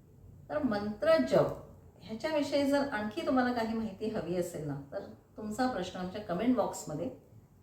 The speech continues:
टाईप करा. तुमच्या प्रश्नाचं उत्तर देण्याचा आम्ही नक्की प्रयत्न करू. तर तुम्हाला जर ह्या व्हिडिओची माहिती आवडली असेल आणि जर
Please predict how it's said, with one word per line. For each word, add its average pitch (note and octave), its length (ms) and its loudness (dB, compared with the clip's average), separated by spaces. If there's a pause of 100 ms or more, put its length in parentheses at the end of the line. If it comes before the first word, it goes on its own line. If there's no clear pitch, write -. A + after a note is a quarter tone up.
(380)
टाईप E3+ 260 -2
करा. - 140 -8 (420)
तुमच्या G#3+ 260 -4
प्रश्नाचं G3+ 560 -4
उत्तर G#3+ 300 2
देण्याचा E3+ 360 0
आम्ही G#3 240 -4 (160)
नक्की D#3 380 -6
प्रयत्न C3+ 380 0
करू. - 240 -12 (400)
तर C#4 200 0
तुम्हाला D4 440 8
जर C4+ 240 6
ह्या A3+ 140 4
व्हिडिओची G3 440 0
माहिती F3 420 -4
आवडली D3 480 0
असेल - 400 -4 (540)
आणि G3 260 0
जर A#3+ 220 4